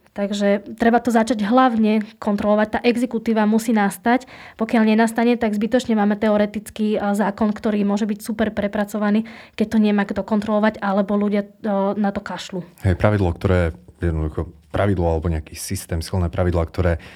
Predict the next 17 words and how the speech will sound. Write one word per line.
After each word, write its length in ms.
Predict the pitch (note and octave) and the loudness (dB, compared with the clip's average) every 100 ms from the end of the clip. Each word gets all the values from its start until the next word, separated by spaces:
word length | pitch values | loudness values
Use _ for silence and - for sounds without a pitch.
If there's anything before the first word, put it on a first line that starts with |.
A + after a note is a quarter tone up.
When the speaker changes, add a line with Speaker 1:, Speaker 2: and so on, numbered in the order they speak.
| - - | -8 0
Speaker 2:
nie 80 | |
sú 240 | F2+ - F2+ | 0 2 0
aj 80 | E2 | 0
kontrolované, 640 | F2+ F2 E2+ D#2+ E2 D#2 | 0 0 0 0 0 -2
tak 160 | - - | -4 -4
prestávajú 400 | - E2+ D#2 D2+ | -2 0 0 0
byť 140 | D2+ - | 0 0
tými 100 | E2 F2 | 0 0
pravidlami 400 | E2+ E2 E2+ E2 | 0 2 2 2
a 80 | |
veľa 200 | D#2+ F#2 F2 | 2 2 2
ľudí 160 | F2 | 0
to 240 | F2 F#2 F2 - - _ | 0 0 -2 -6 -20 _
využíva 720 | G2+ G2 D#2+ E2 E2 F2+ F#2 - | 0 0 0 -2 0 0 -2 -6
vo 160 | F2+ E2+ | -8 -6
svoj 240 | - E2+ | -4 -6
prospech. 400 | - F2 - | -4 -6 -6